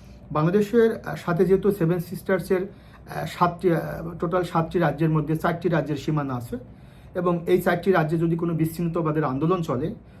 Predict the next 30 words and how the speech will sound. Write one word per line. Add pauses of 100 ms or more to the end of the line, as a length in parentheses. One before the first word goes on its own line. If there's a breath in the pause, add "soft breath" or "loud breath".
(100)
তো
সেক্ষেত্রে
বাংলাদেশের
সহযোগিতা
প্রয়োজন (120)
ভারত
তাদের
এই
বিচ্ছিন্নতাবাদের
আন্দোলনকে
দমন
করবার
জন্য। (720 loud breath)
Even
সেটি
দমন
করবার
জন্য
তারা
যদি
সিকোয়েন্স
নিয়ে
করিডোর
বা
শিলিগুড়ি
করিডোর
যদি
তারা
ইউজ
করে,